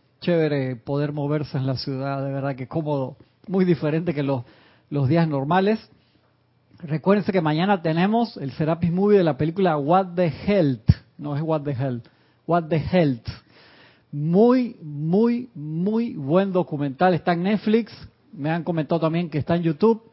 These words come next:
Para los que nos quieran seguir mañana, o tal vez hay otras personas que lo compraron o ya lo tienen. Documental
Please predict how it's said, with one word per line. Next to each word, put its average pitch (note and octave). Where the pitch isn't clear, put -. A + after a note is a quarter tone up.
Para D3+
los C#3+
que D#3
nos C3
quieran F#3
seguir D#3+
mañana, F3
o F3+
tal D3
vez D3+
hay D#3+
otras D#3+
personas E3+
que D#3
lo C#3+
compraron F3+
o D3
ya D#3
lo D#3+
tienen. F#3+
Documental G3+